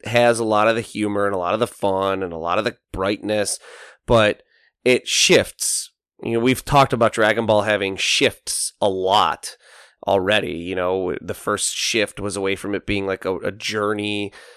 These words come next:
sort of joke gag manga into being a more battle focused, and then it shifted from being this tournament thing to being, uh, the, the Red Ribbon Army, and then it kinda shifts towards being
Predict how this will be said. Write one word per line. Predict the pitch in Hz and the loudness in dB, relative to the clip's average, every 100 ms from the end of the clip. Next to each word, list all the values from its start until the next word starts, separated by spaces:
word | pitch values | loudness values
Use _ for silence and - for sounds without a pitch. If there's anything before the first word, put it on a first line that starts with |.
| _ | _
sort | - - 113 104 | -12 -4 0 0
of | 101 113 - _ _ _ _ | -2 -6 -18 _ _ _ _
joke | - 120 117 - - | 2 2 2 -4 -8
gag | - 110 110 110 | 0 4 4 2
manga | 110 110 110 110 107 107 | 0 2 2 2 0 0
into | 107 101 | -2 -6
being | 110 107 107 | -2 -2 -2
a | |
more | 104 107 | -2 -2
battle | - 101 104 107 | 0 0 2 0
focused, | - 107 104 - 104 104 - | 0 -4 -2 0 0 -2 -8
and | 98 101 | -10 -6
then | 104 | -6
it | 98 | -4
shifted | - 107 - 104 | -4 -6 -6 -8
from | 110 107 | -6 -6
being | 107 107 | -4 -4
this | 104 - | -6 -8
tournament | - 104 104 107 - | -2 -2 0 -2 -2
thing | 107 104 104 | -2 -2 -2
to | 101 | -8
being, | - 104 101 98 95 - - - - - | -8 -6 -4 -6 -8 -14 -20 -20 -16 -10
uh, | - - | -6 -4
the, | 85 95 | -2 -2
the | - | -2
Red | 101 101 | -2 -2
Ribbon | 85 113 110 | 0 -2 0
Army, | 107 104 104 107 104 107 | 0 2 2 0 -2 -2
and | 101 | -2
then | 101 | -4
it | - | -4
kinda | 110 104 | -4 -4
shifts | - 113 - - - - | -2 -4 -6 -6 -4 -4
towards | - 101 98 | -4 -4 -4
being | - 107 107 101 | -4 -2 -2 -4